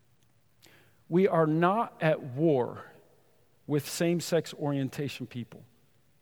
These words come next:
because Jesus died for the sins of both same-sex orientation and heterosexual people.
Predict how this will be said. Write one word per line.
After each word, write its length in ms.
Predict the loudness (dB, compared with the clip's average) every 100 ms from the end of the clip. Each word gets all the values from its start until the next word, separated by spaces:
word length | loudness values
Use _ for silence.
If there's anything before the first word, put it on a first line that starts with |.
| _ _ _ -6
because 320 | 0 0 0
Jesus 420 | -2 0 0 -2
died 380 | 0 2 4 2
for 160 | -2
the 140 | -2 -2
sins 600 | -2 -4 -4 -8 -12 -18 _ _ -4
of 200 | -4 2
both 400 | 4 4 2 -10 -20 -12
same-sex 800 | -2 0 2 0 0 0 0 -4
orientation 800 | 0 0 0 -4 -6 -6 -10 -8 -4
and 200 | -2 0
heterosexual 920 | 0 0 -2 -2 -6 -6 -8 -10 -10
people. 340 | -14 -14 -16